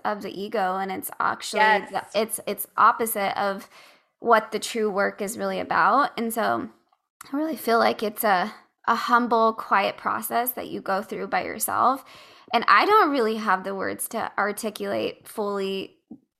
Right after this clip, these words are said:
Speaker 1: everything that I've experienced in the last six years.
Speaker 2: Mm-hmm.
Speaker 1: I don't. <laughs> I could try, but it's all,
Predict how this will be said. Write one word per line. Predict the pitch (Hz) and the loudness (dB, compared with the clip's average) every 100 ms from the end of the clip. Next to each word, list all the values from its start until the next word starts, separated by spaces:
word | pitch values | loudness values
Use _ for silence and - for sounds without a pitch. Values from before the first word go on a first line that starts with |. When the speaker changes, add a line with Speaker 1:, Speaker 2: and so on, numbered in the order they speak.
| _ _ - | _ _ 2
Speaker 1:
everything | 220 220 226 208 | 4 2 -2 -4
that | 226 | -2
I've | 240 - | -2 -2
experienced | 196 - - 107 69 | -6 -8 -8 -8 -10
in | - | -8
the | 170 | -6
last | 87 - | -4 -6
six | - - - | -8 -12 -12
years. | - - - - - | -12 -10 -10 -12 -16
Speaker 2:
Mm-hmm. | 226 220 220 214 220 - _ | -16 -16 -16 -16 -18 -20 _
Speaker 1:
I | 269 262 | 2 4
don't. | 269 381 254 - | 6 6 6 0
<laughs> | - - | -6 -6
I | - 277 302 | -2 0 0
could | 320 226 | 0 -2
try, | - 240 320 349 302 | 4 6 8 6 4
but | 247 220 226 - 233 | 2 4 4 2 -4
it's | 226 233 | -2 4
all, | 233 247 247 233 247 | 6 8 6 4 0